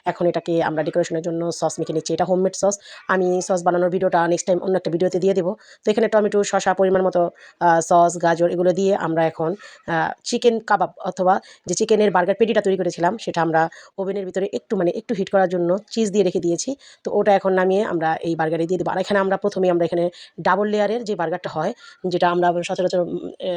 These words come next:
রেস্টুরেন্টে খেতে গেলে চারশো থেকে পাঁচশো টাকা তো লাগবেই। তো আমরা স-, ও-, ওইটাই বানাচ্ছি এখন,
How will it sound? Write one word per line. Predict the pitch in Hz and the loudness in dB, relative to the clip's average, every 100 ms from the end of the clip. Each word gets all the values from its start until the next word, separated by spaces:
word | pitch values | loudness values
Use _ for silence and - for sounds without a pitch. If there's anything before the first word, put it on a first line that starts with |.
| 170 | -4
রেস্টুরেন্টে | 175 - 185 180 | -4 2 0 2
খেতে | 190 196 | -2 0
গেলে | 190 175 - - - 208 - - | 2 2 0 -6 -6 -6 -6 0
চারশো | 285 269 254 | 0 2 -2
থেকে | 247 233 | -2 -2
পাঁচশো | 247 240 | -2 -2
টাকা | 185 175 | -4 -2
তো | 180 | 2
লাগবেই। | 180 151 185 _ - - | 0 0 -12 _ -16 -4
তো | 226 | 2
আমরা | 214 220 220 208 _ _ | 2 2 0 -2 _ _
স-, | - - | -10 -4
ও-, | 220 - | -2 2
ওইটাই | 247 269 | 4 4
বানাচ্ছি | 202 185 - | 2 0 -2
এখন, | 180 196 | -2 -2